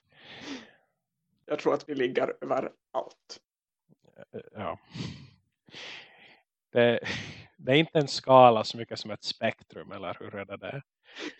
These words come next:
Speaker 1: Ja.
Speaker 2: Ja.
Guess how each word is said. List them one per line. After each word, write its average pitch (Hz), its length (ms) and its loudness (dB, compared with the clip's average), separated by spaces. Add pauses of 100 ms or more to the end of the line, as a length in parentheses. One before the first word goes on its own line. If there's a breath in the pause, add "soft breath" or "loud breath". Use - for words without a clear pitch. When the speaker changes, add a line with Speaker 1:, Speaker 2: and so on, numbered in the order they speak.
(920 loud breath)
Speaker 1:
Ja. 147 240 2 (1040 loud breath)
Speaker 2:
Ja. 127 120 4